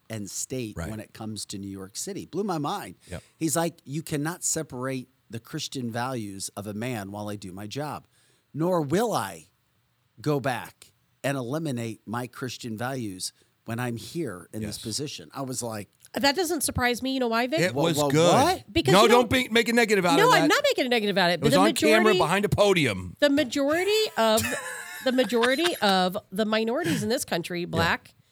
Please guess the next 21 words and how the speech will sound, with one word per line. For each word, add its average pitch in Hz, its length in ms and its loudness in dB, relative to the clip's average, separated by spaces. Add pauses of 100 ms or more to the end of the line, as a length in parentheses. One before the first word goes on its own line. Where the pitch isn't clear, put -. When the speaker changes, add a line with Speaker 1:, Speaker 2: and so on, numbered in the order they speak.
(220)
Speaker 3:
Hispanic, 185 840 -2 (420)
uh, 185 260 -2 (280)
Latino, 208 840 -2
Speaker 2:
Yes. 202 120 -4
Speaker 3:
are 208 300 4
actually 233 520 -2 (260)
Christian. 120 580 -6
Speaker 2:
Okay. 80 360 -8
Speaker 3:
And 240 140 0
they 254 100 0
actually 285 440 -6
belong 220 500 -2
in 202 260 -2 (200)
our 269 480 0
party. 143 580 -2 (260)
They 247 160 2
have 254 220 -4
just 220 300 -6
been 214 320 -4 (560)
erroneously 226 680 0
convinced 208 640 -2